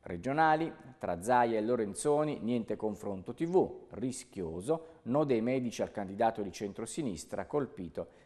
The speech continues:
dal virus. E poi Vaia firmerà la libreria più venduta nel mondo. La nuova libreria del colosso Ikea si chiamerà Effetto Vaia, il gruppo svedese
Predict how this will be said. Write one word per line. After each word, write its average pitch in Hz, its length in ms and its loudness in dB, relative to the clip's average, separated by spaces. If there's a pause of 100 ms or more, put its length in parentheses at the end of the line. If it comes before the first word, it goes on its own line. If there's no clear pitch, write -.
(120)
dal 131 640 4 (420)
virus. 120 680 2 (1080)
E 170 100 -4
poi 104 340 4 (180)
Vaia 123 680 4 (600)
firmerà 147 760 2
la 127 160 2
libreria 123 680 -2 (180)
più 131 260 2 (460)
venduta 113 920 0
nel 139 840 2
mondo. 107 800 0 (840)
La 98 60 -8
nuova 120 200 2
libreria 117 340 0
del 113 160 0
colosso 127 460 0
Ikea 165 580 2
si - 220 -14
chiamerà 127 440 2
Effetto 135 520 -4
Vaia, 139 380 6
il 113 40 0
gruppo 120 240 -6
svedese 110 600 -2